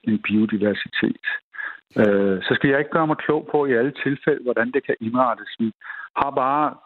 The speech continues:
øh, brug for lige at hejse flaget og sige, jamen, husk nu også lige den meget store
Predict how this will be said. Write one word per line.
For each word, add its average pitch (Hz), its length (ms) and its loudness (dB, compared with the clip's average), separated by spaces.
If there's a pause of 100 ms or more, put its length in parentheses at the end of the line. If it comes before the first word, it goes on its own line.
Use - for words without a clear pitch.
(280)
øh, 62 380 -2
brug 143 280 0
for 131 100 4
lige 147 480 2
at 113 160 2 (760)
hejse 127 380 2
flaget 131 400 2 (180)
og 123 120 0 (120)
sige, 127 340 4
jamen, 117 360 2 (120)
husk - 320 0
nu 147 120 4
også 123 260 2
lige 120 400 0 (340)
den 120 160 4
meget 110 240 2
store 123 280 0